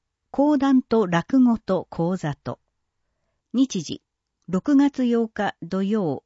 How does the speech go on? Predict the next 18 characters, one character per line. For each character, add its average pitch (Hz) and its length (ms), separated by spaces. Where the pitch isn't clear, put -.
十 294 300
四 233 140
時 156 100
か 135 160
ら 117 160
十 175 300
六 156 260
時。 - 200
定 254 320
員 202 400
三 277 320
十 247 240
人。 135 360
申 190 200
し - 140
込 175 120
み 151 120
順。 127 340